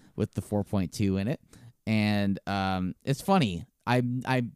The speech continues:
really know him through that project. Like, I met him, like, uh, maybe a couple of times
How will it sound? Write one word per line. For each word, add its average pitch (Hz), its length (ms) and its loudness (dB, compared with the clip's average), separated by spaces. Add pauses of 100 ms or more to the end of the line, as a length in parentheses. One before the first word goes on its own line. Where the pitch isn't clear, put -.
(180)
really 214 400 2
know 156 300 2
him 165 260 4
through 131 400 4
that 131 240 0
project. 127 420 -2
Like, 123 140 -2
I 117 80 2
met 117 240 4
him, 127 240 2
like, 107 240 -2
uh, 107 160 -2
maybe 110 240 0
a 104 60 0
couple 117 320 -4
of 110 80 -4
times 113 480 0